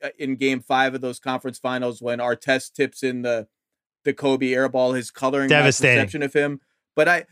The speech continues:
Speaker 1: the We Believe thing was, like, found money. That was just feel good, fun times, and they were a really good team. Um,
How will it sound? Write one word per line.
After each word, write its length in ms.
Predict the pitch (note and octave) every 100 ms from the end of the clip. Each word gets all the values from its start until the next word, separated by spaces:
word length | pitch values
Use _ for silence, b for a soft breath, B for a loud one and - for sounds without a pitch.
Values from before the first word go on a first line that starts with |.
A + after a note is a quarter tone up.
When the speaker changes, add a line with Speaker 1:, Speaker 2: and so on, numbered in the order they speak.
| _ -
Speaker 1:
the 100 | E3+
We 200 | A3 D#4+
Believe 380 | A#3+ G3 G3+ E3+
thing 240 | E3+ D3+
was, 160 | D3 C3
like, 160 | B2+
found 340 | - C#3 C3 A#2
money. 180 | A2+ A2
That 160 | D3+
was 140 | G#3+ D3+
just 240 | C#3+ -
feel 180 | D3 D3
good, 280 | C3+ C#3 B2+
fun 260 | C#3 C3
times, 440 | B2+ B2 B2 A#2+ A#2
and 120 | B2+
they 80 | C#3+
were 200 | D3+ C#3
a 60 | B2
really 320 | B2 D3 D#3+ D3
good 200 | C#3+ B2
team. 340 | A#2 A#2 A2 _ _ _ _
Um, 480 | C#3 C3 B2+ A#2+